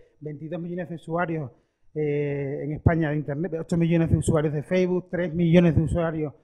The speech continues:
de Twitter, y los mayores de cincuenta años ya suponen el trece por ciento de los internautas en España. Dato muy importante a tener, porque siempre pensamos que la gente mayor, perdón por los que tienen más de cincuenta y cinco años en la sala,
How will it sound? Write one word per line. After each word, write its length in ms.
de 120
Twitter, 460
y 200
los 120
mayores 280
de 80
cincuenta 400
años 200
ya 80
suponen 420
el 80
trece 220
por 160
ciento 400
de 140
los 140
internautas 760
en 120
España. 480
Dato 340
muy 180
importante 680
a 120
tener, 360
porque 180
siempre 220
pensamos 360
que 100
la 80
gente 500
mayor, 520
perdón 280
por 120
los 100
que 100
tienen 180
más 140
de 80
cincuenta 300
y 40
cinco 220
años 160
en 80
la 100
sala, 440